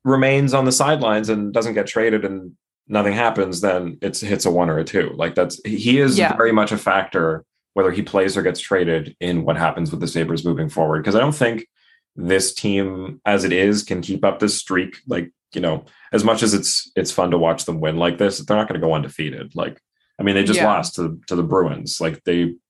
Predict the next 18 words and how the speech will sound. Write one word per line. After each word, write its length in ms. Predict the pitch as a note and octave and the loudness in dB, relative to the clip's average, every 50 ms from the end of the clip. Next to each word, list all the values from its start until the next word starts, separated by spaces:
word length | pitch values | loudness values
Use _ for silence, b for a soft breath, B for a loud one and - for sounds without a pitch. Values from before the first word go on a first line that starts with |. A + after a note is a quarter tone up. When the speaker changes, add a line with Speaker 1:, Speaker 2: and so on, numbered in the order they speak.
| _ _ - | _ _ -2
Speaker 1:
lost 320 | G2+ G2 F#2 F2+ - - | 0 2 2 2 0 -4
four 320 | - - G#2 G#2 G2+ F#2+ F#2 | -6 -2 0 2 2 2 2
one 460 | F2 G#2 A2 F2 D#2 D2 D2+ D2+ - _ - | 2 2 2 0 0 -4 -6 -8 -10 _ -12
to 460 | - - F2 E2 D#2+ D#2+ D#2 D#2 - _ _ _ - | -6 -4 -2 0 0 -2 -2 -6 -10 _ _ _ -10
Speaker 2:
Yeah. 320 | G3 F3+ E3+ D#3 D3 - - - A3 - _ _ _ _ _ _ - | -8 -6 -4 -6 -6 -8 -12 -18 -20 -20 _ _ _ _ _ _ -6
Speaker 1:
a 220 | - G2 G2 G2 G2 F#2+ G2 - - - _ - | -2 0 2 2 0 0 -4 -10 -14 -16 _ -6
playoff 440 | - - A#2+ A#2 G#2+ G#2 F#2+ F2+ - | 0 2 4 4 4 4 2 0 -6
hardened 580 | - - G2+ G2 F#2 F2 E2+ E2 D#2+ D#2+ D2+ - - _ _ _ _ _ _ _ _ _ | -6 -2 0 0 2 0 -2 -4 -4 -6 -8 -10 -14 _ _ _ _ _ _ _ _ _
Pastrnak 600 | - G#2 F#2 F2 - - F2+ F2 E2+ E2+ D#2+ - | -2 0 0 0 0 0 0 2 2 2 0 0
and 100 | F2 D#2+ | -2 -2
Marchand 500 | E2 E2 D#2+ E2 - - E2 D#2 D#2 D#2 D#2 | 0 0 0 0 0 0 -2 -2 0 -2 0
led 200 | D#2 D2+ D2+ D2 | 0 0 -2 -2
Bruins 360 | D2 F2+ E2 D#2+ D2 D2 D2 | -2 -2 -2 0 -2 -4 -4
team. 260 | - F2+ E2+ - - - | -6 -8 -12 -12 -14 -10
So 460 | - - F#2 F2 F2 E2 E2 - _ _ _ _ _ _ _ _ - - _ | -4 -2 0 0 0 -2 -4 -8 _ _ _ _ _ _ _ _ -20 -8 _
there's 220 | - A#2 A2 G2+ E2+ | 0 2 2 2 0
the 80 | F#2+ | -2
test. 420 | D2+ - - - - - - - | 0 0 -2 -2 -4 -10 -18 -20